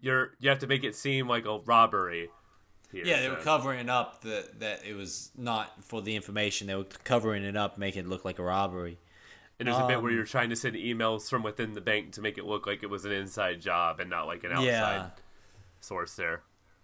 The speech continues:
Speaker 2: That's one thing I like about these missions also is that usually there is objectives to cover up Sam's involvement. Sam's involvement. So it's like, "Okay, we're gonna get the tape for the security cameras. We're going to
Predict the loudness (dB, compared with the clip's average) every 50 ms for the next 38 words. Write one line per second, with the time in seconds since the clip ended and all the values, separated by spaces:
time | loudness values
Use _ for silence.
0 | _ _ -4 -2 -2 0 2 2 0 2 2 0 0 2 0 0 0 0 -2 -2
1 | -2 -4 -4 -4 -4 -4 -4 -6 -6 -4 -2 -2 -2 -2 -2 -2 -4 -4 -4 -6
2 | -6 -6 -6 -6 -6 -6 -8 -6 -6 -4 -4 -2 -2 -2 -2 -2 -2 -2 -4 -4
3 | -4 -4 -4 -4 -6 -6 -6 -6 -4 -4 -4 -6 -6 -6 -8 -12 -12 -8 -2 0
4 | 0 0 0 0 -2 -2 -2 -2 -4 -6 -8 -6 -6 -6 -4 -4 -6 -8 -8 -10
5 | -12 -12 -6 -2 -2 -2 0 0 0 0 -2 -2 -2 -4 -6 -6 -6 -8 -8 -10
6 | -12 -12 -10 -8 -8 -8 -8 -8 -12 -14 -20 -20 -20 -20 -20 _ _ _ _ _
7 | _ -20 _ _ _ _ -8 -2 -2 0 0 -2 -4 -8 -8 -6 -4 -4 -4 -4
8 | -6 -10 -14 -14 -12 -10 -8 -6 -6 -6 -6 -6 -6 -8 -8 -10 -6 -4 -4 -4
9 | -4 -4 -6 -6 -6 -6 -8 -8 -10 -10 -8 -6 -6 -6 -6 -8 -12 -12 -8 -8
10 | -8 -8 -8 -10 -10 -8 -8 -10 -10 -10 -10 -10 -10 -12 -14 -16 -18 -18 -18 -16
11 | -16 -14 -12 -10 -10 -10 -10 -10 -10 -10 -10 -8 -6 -4 -4 -4 -4 -6 -8